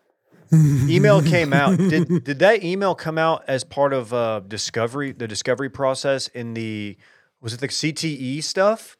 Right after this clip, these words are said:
Speaker 2: Like the, like
Speaker 1: No. Uh, Commanders, formerly Washington Redskins,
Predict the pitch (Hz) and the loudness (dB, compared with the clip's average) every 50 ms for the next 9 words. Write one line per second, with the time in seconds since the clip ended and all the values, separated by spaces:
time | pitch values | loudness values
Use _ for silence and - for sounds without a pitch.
0 | _ _ _ _ _ _ _ _ _ _ _ _ _ _ - 139 127 120 123 139 | _ _ _ _ _ _ _ _ _ _ _ _ _ _ 2 2 2 2 -2 -6
1 | 135 143 143 143 151 147 131 - - - - - - 147 156 143 135 127 120 107 | -4 -4 -4 -2 -2 -4 -4 -6 -14 -20 -10 0 2 4 6 6 4 2 0 -2
2 | - _ _ _ - _ _ _ _ _ _ _ _ _ _ _ _ _ _ _ | -8 _ _ _ -20 _ _ _ _ _ _ _ _ _ _ _ _ _ _ _
3 | _ - 127 135 139 139 139 139 139 139 135 135 127 - - - 151 151 156 156 | _ 0 2 4 4 4 2 2 0 0 -2 -2 -4 -6 -4 0 2 2 2 4
4 | 160 160 160 160 156 156 151 143 - - - - _ _ - - - 160 151 147 | 2 2 2 2 2 2 0 0 -2 -6 -12 -14 _ _ -14 -4 0 2 2 4
5 | 147 143 139 135 139 139 135 135 131 117 110 123 139 143 143 131 - - 143 131 | 2 2 2 2 0 0 0 -2 -4 -6 -6 -6 -4 -4 -4 -4 -4 -4 -4 -4
6 | - 127 127 120 135 143 147 131 - - - 143 139 135 135 131 131 127 120 - | -2 -4 -2 0 0 0 0 -2 -4 -6 -2 -2 0 0 0 0 0 -2 -2 -4